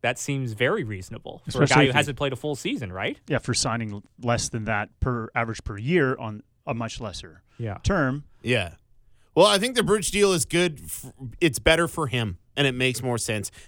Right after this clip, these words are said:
Speaker 3: And I don't think it'll harm, harm the Canucks too much moving forward. Um, and, and obviously,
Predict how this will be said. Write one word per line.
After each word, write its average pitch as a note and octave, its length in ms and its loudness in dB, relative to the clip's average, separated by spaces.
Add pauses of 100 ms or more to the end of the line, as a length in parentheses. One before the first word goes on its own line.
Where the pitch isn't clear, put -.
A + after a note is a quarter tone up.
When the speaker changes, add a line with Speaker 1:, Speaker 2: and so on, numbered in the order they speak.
(120)
Speaker 3:
And D3 140 4
I C#3+ 80 4
don't D#3 240 2
think E3 160 -4
it'll D3 180 2
harm, C#3 300 0
harm C3 280 0
the B2+ 60 0
Canucks A#2 480 -4 (400)
too C#3 180 4
much B2 280 0
moving A#2 380 0
forward. G2 560 -2 (480)
Um, G2 360 0 (100)
and, B2 140 2
and A#2+ 260 0
obviously, A#2+ 600 0